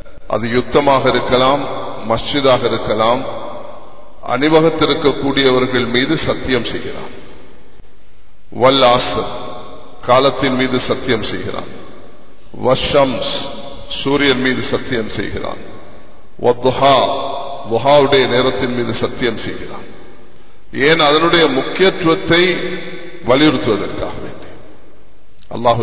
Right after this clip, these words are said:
தஆலா மனிதர்கள் எல்லாரும் ஒன்றுபட்டு ஒரு மதிலை போல, நபி அவர்கள் சொன்னார்கள்,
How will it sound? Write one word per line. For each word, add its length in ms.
தஆலா 400
மனிதர்கள் 1040
எல்லாரும் 720
ஒன்றுபட்டு 960
ஒரு 220
மதிலை 500
போல, 600
நபி 180
அவர்கள் 400
சொன்னார்கள், 540